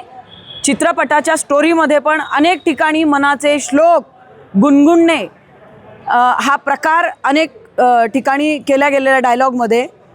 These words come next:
हे सर्व त्यांनी काढावं. कुठलंही आक्षेपार्ह जर त्याच्यामध्ये आढळलं, तर आता चित्रपट बंद पाडलाय, परंतु सगळ्या कलाकारांच्या तोंडाला काळं फासल्याशिवाय आम्ही राहणार नाही. तुम्ही त्याचं शीर्षक बदला.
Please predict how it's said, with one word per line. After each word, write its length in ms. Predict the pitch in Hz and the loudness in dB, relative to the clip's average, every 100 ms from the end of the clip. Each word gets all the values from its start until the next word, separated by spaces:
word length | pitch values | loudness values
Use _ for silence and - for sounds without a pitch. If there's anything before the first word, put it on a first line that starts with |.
| - | -8
हे 100 | 240 | -2
सर्व 320 | 262 269 254 285 | 0 2 2 0
त्यांनी 280 | 285 269 | 0 -2
काढावं. 460 | 277 254 254 269 311 381 _ _ _ - - | -2 0 0 0 0 -4 _ _ _ -16 -4
कुठलंही 400 | 254 240 320 339 | 0 2 2 2
आक्षेपार्ह 680 | 311 262 - 349 349 330 330 | 0 -4 -2 0 0 0 0
जर 180 | 311 311 | 0 -2
त्याच्यामध्ये 520 | 294 311 294 285 277 | -2 0 0 2 0
आढळलं, 560 | 254 247 285 311 311 180 _ _ _ _ - - - 311 | 0 2 2 2 0 -6 _ _ _ _ -20 -20 -8 -2
तर 320 | 330 349 359 - _ - | 0 0 0 -6 _ -10
आता 200 | 254 320 | -4 -4
चित्रपट 540 | 320 330 339 339 359 | -2 -4 -2 -2 -2
बंद 260 | 339 339 349 | 0 0 0
पाडलाय, 560 | 370 349 320 302 208 156 _ _ _ - - - | 0 -2 0 0 0 -6 _ _ _ -20 -10 -2
परंतु 440 | 269 302 254 311 | 0 0 0 -2
सगळ्या 360 | - 262 302 320 | 0 0 0 0
कलाकारांच्या 880 | 294 277 285 269 269 269 247 269 262 | 0 -2 -2 -2 -2 -4 -2 -2 -2
तोंडाला 540 | - 254 254 262 262 | -2 -2 0 0 -2
काळं 440 | - - 247 311 370 | -4 -4 0 2 0
फासल्याशिवाय 500 | 330 269 269 262 254 | -2 -2 -2 0 0
आम्ही 140 | 240 254 | 0 0
राहणार 340 | 233 233 240 | 0 -2 -2
नाही. 260 | 240 262 302 | -2 -6 -4
तुम्ही 320 | 262 240 254 | -2 -2 0
त्याचं 220 | 254 262 | 0 -2
शीर्षक 360 | 240 233 196 269 | -2 -2 0 -2
बदला. 440 | 240 247 262 311 | 0 0 0 0